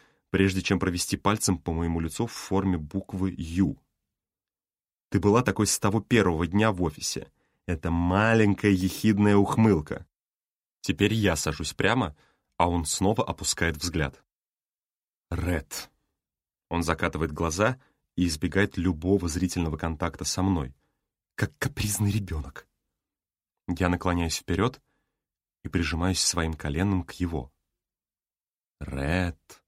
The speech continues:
Когда он обращает всё своё внимание на меня, моё сердце бешено колотится в груди.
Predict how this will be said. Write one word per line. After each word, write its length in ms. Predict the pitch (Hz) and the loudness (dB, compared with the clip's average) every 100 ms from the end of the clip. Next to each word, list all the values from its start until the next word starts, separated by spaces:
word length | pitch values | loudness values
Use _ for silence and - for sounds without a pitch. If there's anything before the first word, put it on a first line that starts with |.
| _ _ _ _ _ _ _ _ | _ _ _ _ _ _ _ _
Когда 320 | 80 82 87 | -4 0 0
он 100 | 85 | 0
обращает 540 | 82 85 82 - 82 - | 0 0 0 0 -2 -2
всё 280 | - - | -2 0
своё 260 | 90 - 73 | 0 0 -2
внимание 400 | 80 82 80 71 | -2 -2 -2 -2
на 80 | 73 | -2
меня, 340 | 73 85 110 _ _ _ _ _ _ _ _ _ _ | 0 -2 -4 _ _ _ _ _ _ _ _ _ _
моё 220 | 73 73 | -4 -2
сердце 420 | 76 - 98 - | 0 0 0 -2
бешено 480 | 73 67 90 - 87 | -4 -2 -2 -2 -4
колотится 560 | - 80 78 - - - | -4 -6 -6 -8 -10 -8
в 40 | |
груди. 360 | - 80 69 | -6 -6 -6